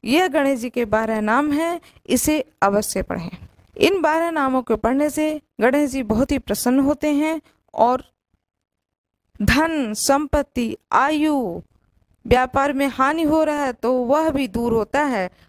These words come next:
और सारे विघ्न को भगवान गणेश जी दूर करते हैं और सारे कार्य बनने, होने, बनने लगते हैं। सबका मंगल हो। इस स्तुति को जरूर पढ़ें।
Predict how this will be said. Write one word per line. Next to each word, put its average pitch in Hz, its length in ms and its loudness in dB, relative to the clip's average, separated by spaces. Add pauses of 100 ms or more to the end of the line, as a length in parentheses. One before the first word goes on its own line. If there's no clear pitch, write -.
(120)
और 240 220 2
सारे 320 520 2
विघ्न 269 300 -2
को 262 140 0
भगवान 226 360 -2
गणेश 226 240 -2
जी 208 120 -2
दूर 226 180 2
करते 277 320 0
हैं 294 260 0 (300)
और 220 200 2
सारे 277 440 0
कार्य 220 280 0
बनने, 214 260 0
होने, 214 400 0 (140)
बनने 240 300 2
लगते 294 340 0
हैं। 320 300 0 (360)
सबका 294 420 2
मंगल 254 400 2
हो। 311 360 0 (500)
इस - 400 -2 (680)
स्तुति - 360 2
को 381 160 -2
जरूर 185 260 -2
पढ़ें। 175 340 -4